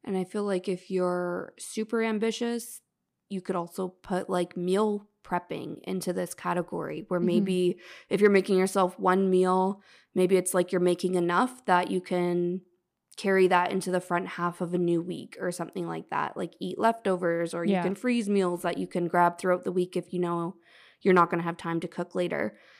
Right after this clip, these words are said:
Speaker 1: I'm not a big meal prepper, but I understand why people do it. And I think
Speaker 2: Yeah.
Speaker 1: it's really, really great if you find that helps you eat healthier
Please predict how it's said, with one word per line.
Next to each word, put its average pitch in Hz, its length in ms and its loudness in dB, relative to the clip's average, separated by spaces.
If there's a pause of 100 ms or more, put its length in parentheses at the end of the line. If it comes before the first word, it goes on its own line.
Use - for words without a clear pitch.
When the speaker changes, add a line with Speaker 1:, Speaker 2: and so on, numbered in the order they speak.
(260)
Speaker 1:
I'm 202 180 6
not 233 200 6
a 233 40 2
big 185 320 2
meal 175 280 2
prepper, 262 800 0 (100)
but 180 520 4 (460)
I 185 200 2
understand 180 1080 -2 (140)
why 185 220 -2
people 185 320 -4
do 175 220 -4
it. 254 200 0
And 180 100 0
I 175 120 2
think 180 180 2
Speaker 2:
Yeah. 180 40 2
Speaker 1:
it's 175 100 -2
really, 185 280 0
really 175 280 0
great 185 500 -2
if 190 300 0
you 180 500 0 (460)
find 170 280 0
that - 160 -4
helps - 360 -12
you - 320 -4
eat 180 200 -8
healthier 170 640 -4